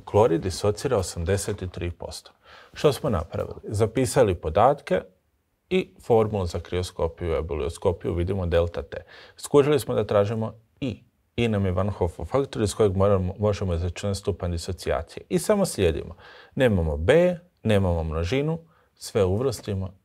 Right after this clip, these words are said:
i dobijemo naš rezultat. Idemo sada na drugi zadatak koji nam kaže: u sto grama benzena otopilo se jedan gram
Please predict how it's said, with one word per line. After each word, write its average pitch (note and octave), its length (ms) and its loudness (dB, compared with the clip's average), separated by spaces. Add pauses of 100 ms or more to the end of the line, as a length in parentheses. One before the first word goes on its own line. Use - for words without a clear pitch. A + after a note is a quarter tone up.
i F#2+ 100 -2
dobijemo F2 440 -2
naš D2 360 -8 (600)
rezultat. - 680 -8 (3000)
Idemo G#3 280 6
sada - 280 4
na C#3+ 120 2
drugi G#2+ 360 2
zadatak - 680 -6 (760)
koji A#2+ 220 6
nam C#3+ 180 0
kaže: - 400 -2 (1500)
u G#2+ 100 4
sto G3+ 360 4
grama D3+ 380 4
benzena G2 800 2 (160)
otopilo A#2 640 4
se G2 260 -2
jedan A#2+ 380 2
gram A#2+ 360 2